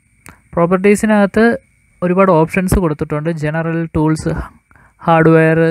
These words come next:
ഷെയറിങ്, Ready Boost, കസ്റ്റമൈസ്. അതിനകത്ത് നമ്മൾ സെലക്ട് ചെയ്യേണ്ടത് Ready Boost എന്ന് പറയുന്ന ഓപ്ഷനാണ്. അപ്പോൾ ഈ Ready Boost എന്ന് പറയുന്ന ഓപ്ഷൻ നമ്മൾ സെലക്ട് ചെയ്യുമ്പം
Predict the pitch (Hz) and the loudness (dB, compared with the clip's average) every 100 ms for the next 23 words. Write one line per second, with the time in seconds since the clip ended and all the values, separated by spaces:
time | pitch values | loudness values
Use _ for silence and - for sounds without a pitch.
0 | 175 170 156 160 160 160 160 151 156 160 | 0 0 0 0 -2 -4 -6 -6 -2 0
1 | 156 156 160 160 - - _ _ _ _ | 0 0 0 0 -2 -10 _ _ _ _
2 | - 180 - 135 123 - 170 175 190 185 | -4 -4 -2 -4 -6 -8 -4 0 0 -2
3 | 202 185 180 208 202 165 165 - 180 156 | -2 -2 0 -2 -2 -4 -4 0 0 0
4 | 156 160 302 _ _ _ _ _ _ _ | 0 -2 -4 _ _ _ _ _ _ _
5 | 170 160 165 170 180 - 185 175 147 147 | -2 0 2 2 0 0 -2 -2 -2 -4
6 | 190 - 165 - 147 127 127 - - 175 | -4 -2 -4 -4 -6 -6 -8 -16 -14 -6
7 | 190 196 190 208 220 226 240 247 233 220 | 0 0 0 0 0 -2 -2 -2 0 0
8 | 196 190 202 196 196 175 160 - 185 160 | -2 -2 -4 -2 -2 -2 -4 -2 0 0
9 | 151 175 | -2 -4